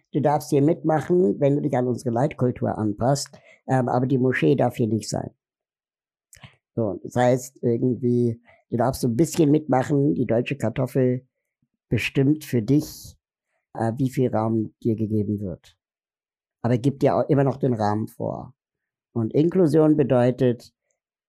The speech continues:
der deutschen Kartoffel hat es egal zu sein, an welchen Gott du glaubst. Genauso wie es dir egal zu sein hat,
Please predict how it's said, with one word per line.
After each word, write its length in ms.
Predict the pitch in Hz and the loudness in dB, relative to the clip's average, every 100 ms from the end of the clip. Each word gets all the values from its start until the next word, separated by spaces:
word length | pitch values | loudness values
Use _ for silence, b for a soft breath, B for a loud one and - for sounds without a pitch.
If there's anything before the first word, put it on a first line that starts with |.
| _ _ _ | _ _ _
der 180 | 123 120 | -2 0
deutschen 320 | 117 131 135 | 0 0 0
Kartoffel 720 | 127 117 127 - 139 147 - - _ _ | -2 0 -2 0 0 2 -2 -10 _ _
hat 160 | - 139 | -4 -2
es 100 | 139 | 0
egal 340 | 147 117 147 175 | 0 4 2 2
zu 140 | 117 | 0
sein, 240 | 98 85 87 | -2 -4 -4
an 160 | 98 | -4
welchen 280 | 95 98 104 | -4 -4 -4
Gott 180 | 92 104 | -4 -6
du 60 | 104 | -4
glaubst. 640 | 101 98 131 - - _ _ _ - | -2 -2 -4 -10 -20 _ _ _ -4
Genauso 460 | 123 117 127 131 | -2 0 0 0
wie 120 | 120 123 | 0 -2
es 120 | 120 | -4
dir 300 | - 170 175 | -2 2 2
egal 340 | 120 104 104 | 0 -2 -4
zu 120 | 101 101 | -6 -4
sein 280 | 101 101 | -2 -2
hat, 280 | 98 131 - | -2 -4 -8